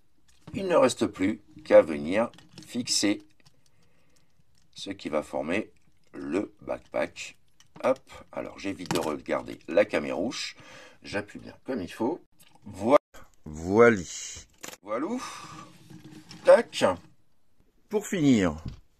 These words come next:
on vient rajouter, voilà, le petit socle dont vous avez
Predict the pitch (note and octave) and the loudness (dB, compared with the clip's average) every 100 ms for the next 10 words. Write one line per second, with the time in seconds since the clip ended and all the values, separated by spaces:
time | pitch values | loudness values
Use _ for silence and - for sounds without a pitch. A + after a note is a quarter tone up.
0 | - A2 G2+ G2+ F#2 - D2+ G2 A2+ A2 | -2 0 2 4 2 0 0 4 4 2
1 | F#2+ F#2 D2+ - - - - _ _ _ | -4 -4 -4 -6 -16 -20 -20 _ _ _
2 | - _ _ _ - - B1+ - E2 A2+ | -20 _ _ _ -14 -8 -8 -4 4 6
3 | E3 - C#3 - A2+ - A#2 F#2 - - | 6 6 2 0 -4 4 6 6 2 -6
4 | - - - - - A2+ C3 A2+ - - | -6 -16 -20 -20 0 4 4 2 -10 -16
5 | - G2+ G2 F#2+ F2+ E2+ | -6 -2 2 2 4 0